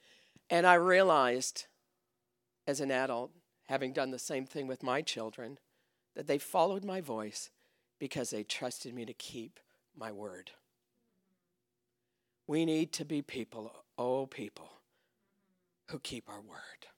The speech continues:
Amen. And need to discover some things. In Matthew, uh, chapter eleven,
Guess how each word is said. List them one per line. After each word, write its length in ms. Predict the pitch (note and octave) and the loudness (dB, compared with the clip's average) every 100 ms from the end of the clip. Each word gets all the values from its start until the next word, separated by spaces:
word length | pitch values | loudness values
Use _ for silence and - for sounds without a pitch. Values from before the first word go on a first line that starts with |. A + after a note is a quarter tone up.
| _ _ _ - _ _ _ - | _ _ _ -20 _ _ _ -6
Amen. 420 | B2+ B2+ A2+ A#2+ _ _ _ _ _ _ _ _ _ _ _ - | -4 -4 -6 -8 _ _ _ _ _ _ _ _ _ _ _ 0
And 140 | D#3+ | 2
need 200 | E3 E3+ | 4 2
to 80 | F3 | 0
discover 760 | D#3 D3+ - E3+ E3 A#2+ B2 - - | 2 2 6 6 6 4 0 -8 -8
some 320 | - C3 A2+ | -6 -4 -6
things. 360 | - A2+ G#2 D#3 | -8 -8 -6 -2
In 160 | D3+ | 2
Matthew, 600 | E3+ F#3 G3+ D#3+ C3 E3 - _ _ _ _ _ _ _ _ _ _ _ - - _ _ _ _ - | 8 8 6 0 -2 -4 -10 _ _ _ _ _ _ _ _ _ _ _ -20 -20 _ _ _ _ 0
uh, 240 | B2+ B2+ - | 2 2 0
chapter 760 | - C#3 - C#3+ B2 A#2+ F3 _ | 0 0 0 -2 0 -2 -6 _
eleven, 520 | D3 C#3+ C#3 C#3 B2+ | 0 4 4 2 -4